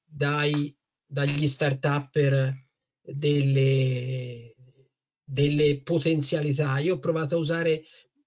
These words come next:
mi sono un po', come dire, affezionato a quell'immagine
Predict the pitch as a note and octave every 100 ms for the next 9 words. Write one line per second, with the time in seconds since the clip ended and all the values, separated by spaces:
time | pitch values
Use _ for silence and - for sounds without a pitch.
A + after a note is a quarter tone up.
0 | _ _ F3 F3 C#3 E3 E3 C#3 D#3 D3+
1 | C#3 D#3 D3+ C3 D#3+ C#3 E3 D#3 E3+ -
2 | D#3 D3+ D3+ D#3 D3 D3+ C#3+